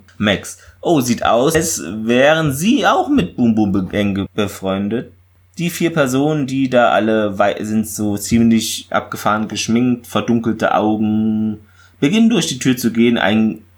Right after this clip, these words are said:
Türsteher versucht, sie aufzuhalten.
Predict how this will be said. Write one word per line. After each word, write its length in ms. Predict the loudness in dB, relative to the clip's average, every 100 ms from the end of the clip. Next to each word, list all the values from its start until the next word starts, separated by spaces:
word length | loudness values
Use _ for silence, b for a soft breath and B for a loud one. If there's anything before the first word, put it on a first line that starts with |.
| _ _ _ -2
Türsteher 480 | 0 0 2 2 2
versucht, 440 | 0 0 0 -2 -6
sie 240 | -2 0
aufzuhalten. 840 | 0 0 0 2 0 -2 -8 -8